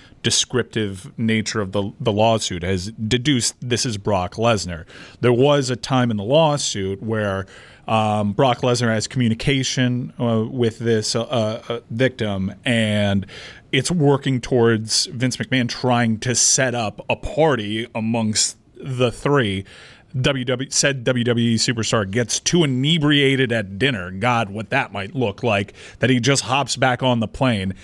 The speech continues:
And then Vince McMahon goes back with the victim and role plays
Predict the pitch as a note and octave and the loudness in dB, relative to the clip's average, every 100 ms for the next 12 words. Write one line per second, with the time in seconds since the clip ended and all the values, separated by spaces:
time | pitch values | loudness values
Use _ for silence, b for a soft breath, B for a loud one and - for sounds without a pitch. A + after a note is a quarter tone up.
0 | B A2+ B2+ C3+ A2+ C#3+ F3+ - C#3 - | B 0 2 2 0 0 0 0 -2 -2
1 | A#2 D#3+ E3 A#2+ A2+ A2 B2+ B2 G2+ C3+ | -2 0 0 -2 -4 -2 0 0 0 0
2 | C3 B2 B2+ - A2 C3+ C#3+ A#2+ A2+ - | 0 -2 -6 -4 -2 -2 0 -2 -2 0
3 | B2+ A#2+ A#2+ A2+ b - A2+ C#3+ G3 D#3+ | 0 2 -2 -6 b -4 2 4 4 2
4 | - G2 E2 - | -4 -8 -10 -14